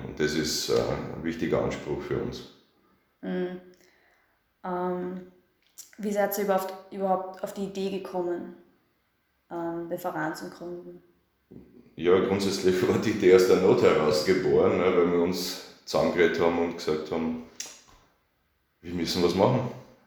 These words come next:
Speaker 2: Mhm.
Speaker 1: Es gibt einfach
Speaker 2: <laughs> Es
Speaker 1: nichts.
Speaker 2: gibt nichts,
Speaker 1: <laughs>
Speaker 2: ja.
Speaker 1: Ja. Und das war der Antrieb hinter dem Ganzen.
Speaker 2: Mhm.
Speaker 1: Und dass es so positiv aufgenommen worden ist, ähm,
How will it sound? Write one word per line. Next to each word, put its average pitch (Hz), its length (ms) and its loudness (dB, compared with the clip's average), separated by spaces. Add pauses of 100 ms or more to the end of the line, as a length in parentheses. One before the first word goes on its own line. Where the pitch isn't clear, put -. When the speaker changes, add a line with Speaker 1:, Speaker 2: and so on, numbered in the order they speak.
(100)
Speaker 2:
Mhm. 196 360 -8
Speaker 1:
Es - 140 -2
gibt 117 260 -2
einfach - 160 6
Speaker 2:
<laughs> - 80 6
Es 285 100 10
Speaker 1:
nichts. - 280 4
Speaker 2:
gibt - 260 -6
nichts, 220 260 -6
Speaker 1:
<laughs> - 0 -
Speaker 2:
ja. 110 260 8 (140)
Speaker 1:
Ja. - 80 2 (640)
Und 87 340 2 (280)
das 82 200 2
war 85 220 6
der 80 440 4 (260)
Antrieb 85 640 -2
hinter 80 240 -2
dem 80 180 4
Ganzen. 78 480 0 (300)
Speaker 2:
Mhm. 190 380 -6 (260)
Speaker 1:
Und 80 180 -10
dass 82 140 0
es 87 120 -4
so 82 140 0
positiv 90 420 0
aufgenommen 92 560 2
worden 87 240 4
ist, - 440 -4
ähm, - 380 -8